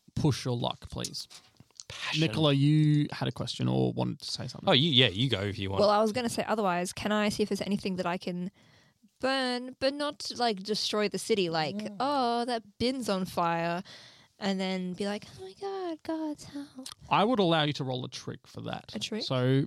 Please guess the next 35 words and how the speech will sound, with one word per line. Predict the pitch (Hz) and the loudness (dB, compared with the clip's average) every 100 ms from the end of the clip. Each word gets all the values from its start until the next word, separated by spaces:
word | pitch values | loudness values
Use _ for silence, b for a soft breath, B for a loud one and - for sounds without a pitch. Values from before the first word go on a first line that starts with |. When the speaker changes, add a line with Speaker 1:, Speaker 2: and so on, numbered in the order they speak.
| 151 | 0
Speaker 1:
you | 156 | 0
can | 185 262 196 - | 2 4 2 2
both | - 143 139 - | 4 6 4 2
roll | 135 131 131 120 _ - | 2 2 2 -2 _ -18
this. | 147 123 135 185 180 | -10 -2 2 4 6
I | 165 | 6
wanna | 185 202 | 6 6
see | 202 165 | 4 4
Ash's | 131 127 135 131 | 2 2 0 4
roll | 123 | 2
first. | 120 - 117 113 247 - | 2 -2 -2 0 0 -2
Speaker 3:
Yep. | - _ - - - - - _ _ _ _ - _ _ _ _ - - | -4 _ -20 -20 -20 -20 -20 _ _ _ _ -20 _ _ _ _ -18 -6
Speaker 2:
Uh, | 107 101 101 101 101 104 104 - - | -4 -2 -2 -2 -2 -2 -6 -10 -4
a | 113 | -2
three | - - 139 135 135 | -2 0 2 2 4
and | 113 | 2
a | 110 | 2
three | - 123 123 120 120 - b b b - - | -2 -2 0 2 0 -4 b b b -16 -6
and | 98 | -4
a | |
one | 87 87 87 95 104 120 113 90 80 | -4 -6 -8 -2 0 2 2 0 -4
puts | - - - | -4 -2 2
me | 98 | 2
to | |
seven. | 92 - - 110 123 107 | 2 -2 2 4 4 2
Speaker 1:
Seven. | 123 120 - - | 0 -2 -8 -4
Cool. | - 131 123 - | 2 2 2 -2
You | 147 185 208 | 2 4 4
know | 180 160 156 | 6 6 6
that | 147 | 6
you | 151 147 | 6 6
can | 156 - | 4 4
only | 135 139 139 139 | 4 6 4 4
make | 135 123 123 - | 2 0 -2 -4
one | 123 120 117 92 - | 0 2 2 -2 -6